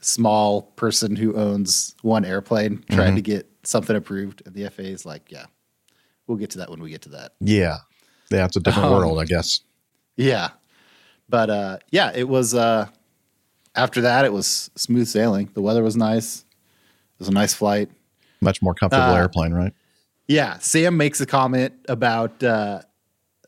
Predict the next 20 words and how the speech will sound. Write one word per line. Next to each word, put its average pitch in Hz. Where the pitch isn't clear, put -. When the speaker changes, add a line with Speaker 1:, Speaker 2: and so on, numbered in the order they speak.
Speaker 1:
the 117
A 135
T 135
R. 117
So 143
I 147
don't, 165
I 127
never 147
flew 147
on 139
an 127
A 120
T 123
R, 104
but 120
the 123
Embraer 131
one 117
twenty, 107